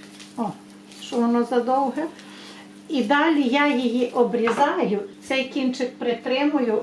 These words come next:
я маю P V A клей, можна любим, можна момент брати клей. Бачите? Ой, можна без клею,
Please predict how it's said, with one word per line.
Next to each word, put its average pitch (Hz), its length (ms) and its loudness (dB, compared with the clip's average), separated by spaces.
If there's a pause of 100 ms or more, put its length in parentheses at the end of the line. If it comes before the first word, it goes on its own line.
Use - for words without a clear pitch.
я 247 220 0
маю 247 460 0 (460)
P 226 100 0
V 226 40 -2
A 220 400 -2
клей, 269 420 2 (480)
можна 254 400 2
любим, 208 440 0 (180)
можна 262 360 0
момент 214 520 2
брати 214 440 -2 (120)
клей. 208 340 -4 (800)
Бачите? 240 420 -4 (380)
Ой, 285 220 2 (300)
можна 240 380 0
без 202 260 -4
клею, 190 300 0